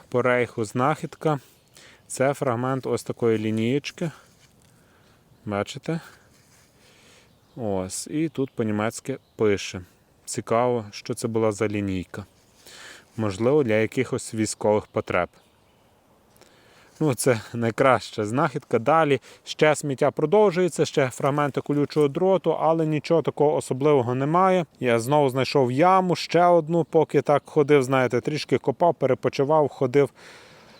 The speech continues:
І ще яма є. Так що копати доведеться багато. Сподіваюся, щось буде цікаве. Якщо тут нічого не буде, звісно, переїдемо на іншу локацію. На глибині, друзі, десь шістдесят сантиметрів.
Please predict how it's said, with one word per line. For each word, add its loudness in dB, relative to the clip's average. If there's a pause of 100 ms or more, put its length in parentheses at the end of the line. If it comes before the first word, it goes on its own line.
(220)
І 4
ще 4
яма 2
є. -2 (200)
Так 0
що 2 (120)
копати 0
доведеться 0
багато. 0 (260)
Сподіваюся, 2
щось 0
буде 0
цікаве. 0
Якщо 0
тут -6
нічого 0
не -2
буде, 2
звісно, -2
переїдемо 0
на 0
іншу -2
локацію. -4
На 0
глибині, 2
друзі, 4
десь 4
шістдесят 0
сантиметрів. 2